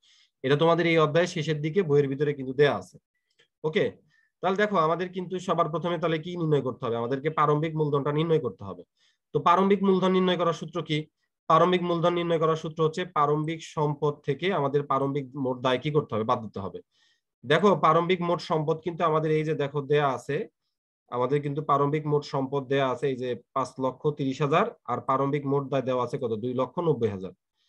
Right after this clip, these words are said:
তাহলে দেখো পাঁচ লক্ষ তিরিশ হাজার টাকা থেকে দুই লক্ষ নব্বই হাজার টাকা বাদ দিলে দুই লক্ষ চল্লিশ হাজার টাকা আমাদের প্রারম্ভিক মূলধন বেরোলো। এটা তো খুবই ইজি এবং এটা কিন্তু খুবই গুরুত্বপূর্ণ, কারণ এটা প্রচুর বোর্ড পরীক্ষা তোমরা, আহ, দেখবা বোর্ড পরীক্ষাতে অনেকবার আসছে এটা।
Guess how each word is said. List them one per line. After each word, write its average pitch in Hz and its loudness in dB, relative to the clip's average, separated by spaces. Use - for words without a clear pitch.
তাহলে 165 2
দেখো 175 4
পাঁচ 156 0
লক্ষ 165 0
তিরিশ 170 -6
হাজার 175 -2
টাকা 175 0
থেকে 175 -4
দুই 160 0
লক্ষ 156 2
নব্বই 160 0
হাজার 143 2
টাকা 160 -4
বাদ 151 0
দিলে 170 -4
দুই 139 -4
লক্ষ 131 -4
চল্লিশ 143 -4
হাজার 120 -4
টাকা 135 -6
আমাদের 127 -4
প্রারম্ভিক 120 0
মূলধন 120 0
বেরোলো। 92 -4
এটা 185 2
তো 185 4
খুবই 180 0
ইজি 113 -2
এবং 135 0
এটা 147 2
কিন্তু 156 -4
খুবই 165 -6
গুরুত্বপূর্ণ, 160 2
কারণ 160 2
এটা 139 0
প্রচুর 226 2
বোর্ড 151 2
পরীক্ষা 170 -2
তোমরা, 156 4
আহ, 135 2
দেখবা 131 0
বোর্ড 143 -2
পরীক্ষাতে 147 -4
অনেকবার 143 0
আসছে 95 -10
এটা। 90 -14